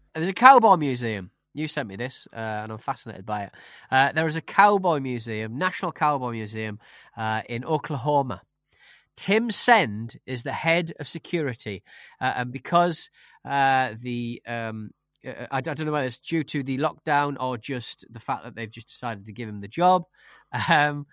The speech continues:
they've put the head of security, Tim Send, in charge of the National Cowboy and Western Heritage Museum, in charge of the Twitter account. And his tweets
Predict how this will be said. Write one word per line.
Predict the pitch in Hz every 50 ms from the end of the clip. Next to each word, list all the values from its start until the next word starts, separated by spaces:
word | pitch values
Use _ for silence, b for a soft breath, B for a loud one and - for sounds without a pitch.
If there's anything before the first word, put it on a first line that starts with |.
| b b b b
they've | 147 147 139 _ -
put | - 214 233 220 - _ _ _ _ _ _ -
the | 147 147
head | - - 208 226 240
of | 220
security, | - - 202 - - 214 190 170 139 117 - - 107 104 101 - b b b b b
Tim | - - 214 190 180
Send, | - - 180 147 120 104 104 107 110 - _ b b b b b b
in | 151 160 170 165
charge | - - 196 175 151 131 117 107 101 98 110 - -
of | 131 120 110 107
the | 113 117 117 113 - -
National | 147 147 - - 160 139
Cowboy | - 151 147 147 135 127 127 127 120
and | 104 110
Western | 123 139 127 - - 135
Heritage | 113 143 143 127 113 117 101
Museum, | 113 113 107 95 110 104 101 104 98 b b b b b
in | b 123 123
charge | - - 156 135 117 107 104 107 - b b b b
of | b 123 123 123
the | 139
Twitter | - - - 143 - - 120 104
account. | 104 - - 117 95 92 95 -
And | 120 127
his | 135 123 -
tweets | - - 220 190 139 - - - - -